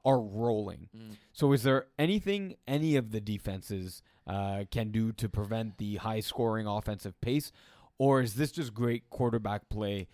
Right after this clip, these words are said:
Speaker 1: that we're seeing in the, in the K T F L division?
Speaker 2: Honestly, again, I think it's just great quarterback play. You talk about guys that are experienced, obviously thirty-five plus, like, you assume most of these guys have been playing flag for a while.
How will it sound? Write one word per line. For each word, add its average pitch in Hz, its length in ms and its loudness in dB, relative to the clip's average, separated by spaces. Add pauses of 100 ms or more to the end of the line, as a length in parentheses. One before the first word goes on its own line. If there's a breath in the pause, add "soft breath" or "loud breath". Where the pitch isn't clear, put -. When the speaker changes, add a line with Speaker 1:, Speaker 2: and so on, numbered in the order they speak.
(120 soft breath)
Speaker 1:
that 107 120 0
we're 104 160 -2
seeing 101 420 -4
in 95 200 -6
the, 92 280 -6
in 95 180 -10
the 90 80 -8
K 95 200 -6
T 92 160 -6
F 87 120 -8
L 82 100 -6
division? 80 440 -18
Speaker 2:
Honestly, 156 400 -6
again, 147 200 -8
I - 20 -16
think 135 180 -10
it's 135 80 -10
just 135 160 -12
great 131 180 -8
quarterback 117 460 -8
play. 123 140 -12
You 113 160 -12
talk 135 300 -10
about 143 260 -8
guys 123 280 -4
that 120 80 -10
are 117 80 -6
experienced, 110 540 -12
obviously 113 460 -8
thirty-five 107 520 -12
plus, 107 220 -12
like, 107 140 -16
you 104 60 -14
assume 113 340 -12
most 110 160 -12
of - 40 -16
these 113 120 -14
guys 107 200 -10
have 107 80 -14
been 104 100 -14
playing 104 320 -14
flag 104 280 -12
for - 160 -14
a 95 100 -10
while. 95 440 -8